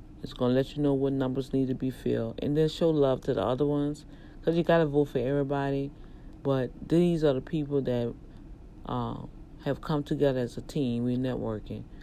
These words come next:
So go to the rhythm of gospel awards dot com. And thank you. I appreciate everybody to vote. We have up to March first to complete the voting,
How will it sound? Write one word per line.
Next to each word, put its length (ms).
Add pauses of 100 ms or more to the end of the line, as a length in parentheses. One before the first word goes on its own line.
(240)
So 220
go 260
to 640
the 180
rhythm 420
of 120
gospel 480
awards 500
dot 240
com. 480 (680)
And 340
thank 320
you. 380 (120)
I 140
appreciate 480
everybody 520
to 100
vote. 320 (480)
We 140
have 360
up 200
to 120
March 400
first 640 (480)
to 100
complete 540
the 80
voting, 640